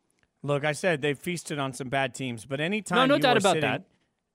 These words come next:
Speaker 1: Right, but anytime you're sitting, they're four and two right now. Again, they've had their bye. Anytime you're sitting at four and two with two hundred and three points for and ninety-eight points against, I mean,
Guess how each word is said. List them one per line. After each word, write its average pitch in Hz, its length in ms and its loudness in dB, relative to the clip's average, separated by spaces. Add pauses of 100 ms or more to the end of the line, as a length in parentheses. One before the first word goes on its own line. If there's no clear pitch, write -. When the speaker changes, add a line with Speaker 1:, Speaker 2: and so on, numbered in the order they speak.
(160)
Speaker 1:
Right, 151 280 -2
but 165 240 0
anytime 202 480 0
you're 160 80 -2
sitting, 147 340 -4
they're 151 140 -2
four 175 260 -2
and 151 100 -6
two 151 140 -6
right 113 220 -6
now. 104 180 -10
Again, 123 240 -4
they've 123 160 -4
had 127 160 -4
their 120 140 -6
bye. 101 220 -10 (360)
Anytime 220 380 0
you're 175 80 -2
sitting 170 260 -4
at 127 100 -6
four 147 220 -4
and 127 100 -8
two 127 280 -6
with 127 220 -8
two 226 200 -2
hundred 214 240 -2
and 170 140 -10
three 170 160 -4
points 170 400 -6
for 208 420 -2 (340)
and 143 280 -4
ninety-eight 180 800 -2
points 165 380 -6
against, 143 560 -6 (360)
I 160 60 0
mean, 156 320 0